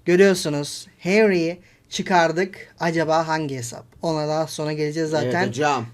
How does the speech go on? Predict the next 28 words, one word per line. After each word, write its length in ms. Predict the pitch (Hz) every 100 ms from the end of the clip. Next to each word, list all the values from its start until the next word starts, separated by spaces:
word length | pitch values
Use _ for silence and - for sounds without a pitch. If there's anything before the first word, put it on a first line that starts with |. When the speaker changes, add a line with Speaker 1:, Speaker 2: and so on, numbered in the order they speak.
| -
Speaker 1:
Yani 460 | 175 185 202 202 202
inanılmaz. 840 | 190 196 196 196 202 175 - - _ _ - 156
Gerçekten 580 | 202 254 247 220 220 220
ilk 240 | 226 214
paket. 320 | 185 165 185
Speaker 2:
İlk 200 | 131 147
üç 200 | 156 -
binlikten. 400 | 135 127 117 95 - _ _ _ _ -
Speaker 1:
Hani 400 | 185 202 190 - _ _ _
nasıl 340 | 180 254 269 247
bir 40 |
şey 200 | 214 233
bilmiyorum 480 | 233 220 202 214 220 -
ama 220 | 220 226
inşallah 800 | 254 269 226 214 196 214 240 233 -
özellikle 420 | 208 214 202 214
Pogba 280 | 220 220 180
hesabına 600 | 165 175 165 180 202 208
nasip 280 | 185 185 180
olur 220 | 175 165
diyelim. 300 | 143 151 185 _ -
Speaker 2:
Tabii 240 | 123 147
ki 100 | 147
de. 120 | 104 -
Speaker 1:
Çünkü 240 | 208 220
müthiş 380 | 202 196 220 208
bir 40 |
kart. 400 | 180 156 - -